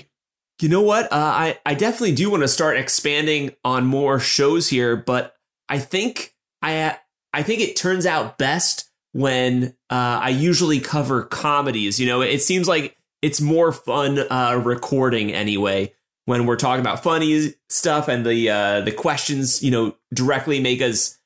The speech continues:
think of something else that happened in the series or something like, uh, so, so I, I might be trying to stick to a comedy show my next,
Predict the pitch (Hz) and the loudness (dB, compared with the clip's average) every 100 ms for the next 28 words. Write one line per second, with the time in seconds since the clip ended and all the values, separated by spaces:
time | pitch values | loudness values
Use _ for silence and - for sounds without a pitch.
0 | _ - 135 135 110 143 139 127 131 113 | _ -4 -2 0 0 0 0 0 0 -2
1 | 123 117 - 127 113 - 127 123 127 123 | -2 -4 -2 0 2 2 2 2 0 0
2 | 123 127 120 127 123 107 104 - _ _ | 0 -2 -2 -2 0 -2 -4 -12 _ _
3 | _ _ _ 123 123 113 107 107 110 - | _ _ _ -4 -2 -2 -2 -2 -2 -6
4 | _ - 139 127 123 120 - _ _ _ | _ 0 2 4 2 0 -4 _ _ _
5 | - - 147 - 139 135 160 196 185 160 | -2 0 2 0 -2 0 0 -2 -4 -2
6 | 156 151 147 139 - 151 - 135 113 127 | -2 0 0 0 0 -2 0 -2 0 -2
7 | 120 135 151 - 151 143 123 120 - - | -2 -2 -2 0 0 2 0 -2 -2 -4
8 | - | -6